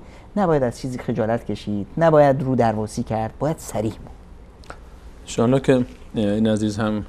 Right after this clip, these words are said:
Speaker 2: متوجه اصل موضوع شده باشن. تشکر می‌کنم جناب دکتر.
Speaker 1: خیلی
Speaker 2: اگر
Speaker 1: خوب.
Speaker 2: صحبتی
Speaker 1: ممنون.
Speaker 2: دارید با بینندگان، با اون آخ، پیام آخرتون.
Speaker 1: تنها همین که به اصطلاح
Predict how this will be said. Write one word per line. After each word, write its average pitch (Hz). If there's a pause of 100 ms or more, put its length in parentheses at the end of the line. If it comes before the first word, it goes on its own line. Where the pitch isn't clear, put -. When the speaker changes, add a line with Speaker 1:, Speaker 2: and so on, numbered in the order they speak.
(220)
Speaker 2:
متوجه 92
اصل -
موضوع 95
شده 110
باشن. 123
تشکر 120
می‌کنم 113
جناب 113
دکتر. 135 (600)
Speaker 1:
خیلی 117
Speaker 2:
اگر 101
Speaker 1:
خوب. 98
Speaker 2:
صحبتی 104
Speaker 1:
ممنون. 107
Speaker 2:
دارید 107
با 104
بینندگان، 98
با 98
اون 98
آخ، 95
پیام 95
آخرتون. 95 (600)
Speaker 1:
تنها 160
همین 165
که 160
به 156
اصطلاح 147